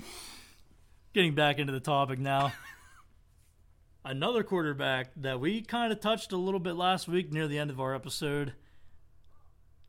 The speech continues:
The rumor, I, honestly, now I'm definitely seeing it.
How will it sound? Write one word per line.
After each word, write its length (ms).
The 120
rumor, 400
I, 220
honestly, 440
now 260
I'm 120
definitely 300
seeing 320
it. 180